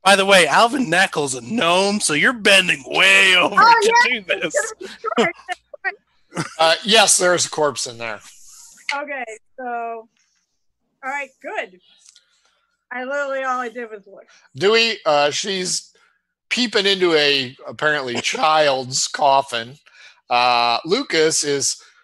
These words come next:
Speaker 3: kind of standing in front of a headstone. Shady as fuck. Uh, you're up. Uh, actually, uh, before you do that, uh, Dewey, Lucas, and Taryn, go ahead and give me perception checks.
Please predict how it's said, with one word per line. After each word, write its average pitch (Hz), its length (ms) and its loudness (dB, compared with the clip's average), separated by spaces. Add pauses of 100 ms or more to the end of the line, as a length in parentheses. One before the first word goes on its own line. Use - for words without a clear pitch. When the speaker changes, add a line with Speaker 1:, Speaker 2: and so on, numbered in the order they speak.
(200)
Speaker 3:
kind 156 240 -2
of 139 120 -6
standing 170 540 -2
in 151 140 -4
front 160 260 -2
of 139 60 -8
a 131 100 -2
headstone. 160 800 -2 (1000)
Shady 160 460 0
as 131 200 -2
fuck. 143 440 2 (180)
Uh, 131 320 0
you're 156 340 -2
up. 131 220 2 (1000)
Uh, 170 160 2
actually, 185 540 2 (240)
uh, 143 180 4
before 135 260 -6
you 151 100 -2
do 151 140 -4
that, 139 280 0 (340)
uh, 123 280 -2 (360)
Dewey, 202 320 -4
Lucas, 160 540 -4
and 120 120 -12
Taryn, 123 600 -8
go 120 140 -6
ahead 117 140 -6
and 113 100 -18
give 113 100 -16
me 107 80 -16
perception - 500 -8
checks. - 520 -16